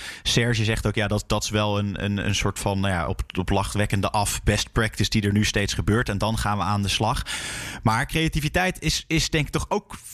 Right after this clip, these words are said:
heel veel een, eh, in, een sociaal proces, hè? Je komt ook tot nieuwe inzichten en ideeën doordat je collega's spontaan tegen het lijf loopt, eh, ergens op kantoor. En dat gebeurt nu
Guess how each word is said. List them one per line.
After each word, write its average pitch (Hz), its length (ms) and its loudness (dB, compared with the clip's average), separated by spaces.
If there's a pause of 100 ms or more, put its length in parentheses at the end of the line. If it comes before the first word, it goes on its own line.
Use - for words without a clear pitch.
(140)
heel 151 400 2
veel 131 320 0
een, 113 260 0
eh, 104 200 0
in, 110 280 0
een 104 160 2
sociaal 156 520 2
proces, - 640 0
hè? 139 100 0
Je 131 160 0
komt 139 260 0
ook 156 220 0
tot 135 200 2 (360)
nieuwe 135 340 4
inzichten 127 500 0
en 117 60 0
ideeën 120 400 2
doordat 117 200 0
je 113 160 0 (200)
collega's 117 540 2
spontaan 123 540 0
tegen 117 200 0
het 123 120 0
lijf 117 320 0
loopt, 110 380 2
eh, 107 280 -2
ergens 113 340 0
op 117 140 -2
kantoor. 117 480 2 (280)
En 117 100 2
dat 143 140 2
gebeurt 190 420 2
nu 139 220 -2